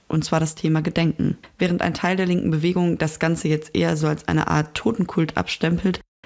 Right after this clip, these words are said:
ist Gedenken für viele revolutionäre Parteien und Organisationen heute ein essentieller Bestandteil ihrer revolutionären Praxis, vor allen Dingen eben auch im Ausland. Doch was genau bedeutet das eigentlich und wo ist jetzt eigentlich der Unterschied zwischen dem bürgerlichen Gedenken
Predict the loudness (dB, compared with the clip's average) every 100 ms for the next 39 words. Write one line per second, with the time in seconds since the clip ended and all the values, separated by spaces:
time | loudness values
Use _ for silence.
0 | -6 -4 0 0 0 0 -2 0 0 2
1 | 2 2 0 2 2 2 0 -4 -2 0
2 | 2 2 2 0 -4 -2 2 2 0 -2
3 | 0 2 2 2 -4 _ _ -2 0 0
4 | 0 0 0 0 2 2 2 0 -4 -2
5 | 0 0 2 0 2 2 0 0 2 0
6 | 0 -2 2 0 0 -2 -2 0 0 -2
7 | -8 -6 -2 0 2 2 2 2 2 2
8 | 2 0 0 -2 -2 -2 0 -2 -6 -4
9 | -2 0 0 0 0 0 0 0 0 -4
10 | -4 -2 0 0 2 0 0 -6 _ 0
11 | 2 0 0 -2 0 0 0 0 0 0
12 | 0 0 0 -2 -10 -2 0 2 2 2
13 | 2 0 0 0 0 0 0 0 2 0